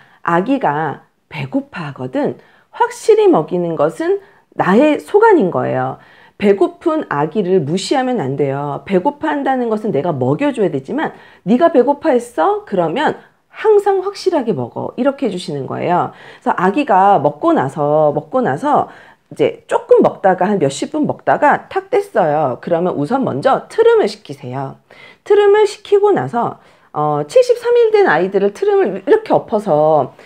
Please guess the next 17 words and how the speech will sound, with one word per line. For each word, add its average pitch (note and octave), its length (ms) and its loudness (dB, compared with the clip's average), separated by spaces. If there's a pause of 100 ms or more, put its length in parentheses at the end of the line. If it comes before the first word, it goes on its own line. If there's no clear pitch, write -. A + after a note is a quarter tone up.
(160)
이렇게 A4+ 340 4
시키면 F4+ 400 0
두드리다 C#4+ 500 0
보면 A#3 260 -4
잡니다. A3+ 720 -4 (320)
어, G4+ 180 6
계속 G4+ 220 6
흔들리니까, F#4 680 6 (100)
음, C#4 160 -6
흔들리니까 G4 400 4
계속 A3 120 -6
자는 A3 300 -2
거예요. A3 340 2 (300)
그러니까 A#3+ 100 2
그렇게 F#4+ 320 2
하지 F#4+ 180 4
말고 F#3 580 0